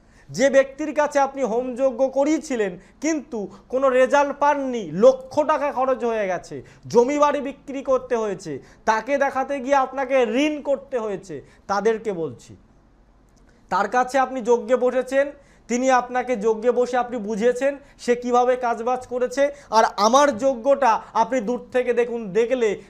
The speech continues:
তার যজ্ঞের পরিস্থিতি আর আমার যজ্ঞের সিস্টেম আকাশ পাতাল পার্থক্য পাবেন। এবং আমার যজ্ঞভূমিতে বসে মানুষ সেই জায়গাতে দিনের দিন বসে বলেছে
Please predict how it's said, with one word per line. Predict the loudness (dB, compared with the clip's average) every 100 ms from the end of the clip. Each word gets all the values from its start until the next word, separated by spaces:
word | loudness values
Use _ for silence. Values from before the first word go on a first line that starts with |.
| _
তার | 2 2 2
যজ্ঞের | 0 0 2 2 2
পরিস্থিতি | -2 -4 -4 -12 -8 0
আর | 2
আমার | 2 0 -4
যজ্ঞের | -4 -6 -2 -4 -4 -14 -20
সিস্টেম | -8 -6 -6 -2 -2 -2 -14
আকাশ | -8 -6 -2 0 0
পাতাল | -2 -4 0 -2 0
পার্থক্য | -4 -4 -10 -8
পাবেন। | -4 -2 -2
এবং | 0 0
আমার | 0 2 2
যজ্ঞভূমিতে | 2 -2 0 0 0 -2 -4
বসে | -2 -2 -4 -8 -8 -10
মানুষ | 0 2 2 0 0
সেই | 0
জায়গাতে | 2 2 4 2 2 0 -2
দিনের | -2 2 2 2
দিন | -2 -4
বসে | -2 -2 0
বলেছে | 0 0 -2 -10